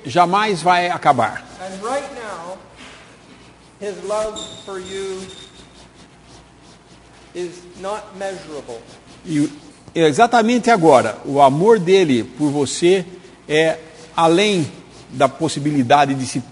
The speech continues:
Speaker 1: medir.
Speaker 2: In Ephesians chapter one, we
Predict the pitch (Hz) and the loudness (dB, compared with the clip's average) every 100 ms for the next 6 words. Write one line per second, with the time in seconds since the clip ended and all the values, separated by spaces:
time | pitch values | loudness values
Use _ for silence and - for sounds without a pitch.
0 | - 139 131 131 131 101 - - - - | -12 -4 0 4 4 4 0 -14 -20 -20
1 | - - - _ _ _ - - - - | -20 -20 -20 _ _ _ -20 -20 -20 -18
2 | 208 214 196 190 254 226 220 - 226 214 | -16 -14 -16 -16 -16 -16 -18 -14 -8 -8
3 | 214 196 214 226 214 202 - - - - | -8 -12 -10 -10 -12 -18 -20 -20 -20 -20
4 | - - - 185 | -18 -18 -14 -12